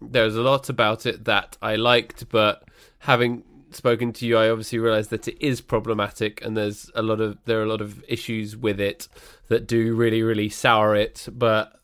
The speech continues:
at the same time, I think the cast are very good and the music was very good and there are things to like about it. So do watch it and try and, um, make up your own mind. But the consensus seems to be that it's bad and problematic. So I am on the wrong side of it because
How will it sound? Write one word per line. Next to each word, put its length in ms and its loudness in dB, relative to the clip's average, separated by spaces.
at 60 -18
the 40 -12
same 260 0
time, 460 0
I 60 -8
think 160 -4
the 60 -14
cast 320 0
are 40 -8
very 180 2
good 180 0
and 80 -8
the 40 -4
music 240 -4
was 120 -6
very 200 0
good 200 -2
and 100 -4
there 140 2
are 40 -2
things 260 -6
to 60 -8
like 200 -2
about 220 -4
it. 120 -6
So 300 2
do 200 6
watch 300 0
it 140 2
and 120 -4
try 240 2
and, 380 -4
um, 400 -2
make 220 4
up 120 -2
your 140 2
own 140 2
mind. 300 -4
But 260 0
the 100 -6
consensus 520 -2
seems 240 -2
to 100 -6
be 220 0
that 160 -2
it's 120 -6
bad 220 -2
and 100 -10
problematic. 600 -10
So 280 -2
I 140 0
am 120 -2
on 80 -4
the 80 -6
wrong 220 -6
side 240 -6
of 120 -10
it 280 -6
because 640 -8